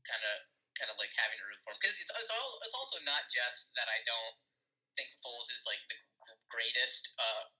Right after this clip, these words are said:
solution of this offense. I think he, he could be decent. It's also that I've seen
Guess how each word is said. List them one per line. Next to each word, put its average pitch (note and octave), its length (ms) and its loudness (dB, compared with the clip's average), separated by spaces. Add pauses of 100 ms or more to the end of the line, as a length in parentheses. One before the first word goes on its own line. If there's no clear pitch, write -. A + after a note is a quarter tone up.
(280)
solution - 460 2
of - 80 0
this - 160 0
offense. C#3 480 4
I - 80 2
think - 160 -2
he, - 80 -2 (400)
he - 160 0
could - 160 0
be D3 80 2
decent. D#3 320 0
It's - 100 -2
also - 220 2
that D#3 80 4
I've - 160 2
seen D3 320 -4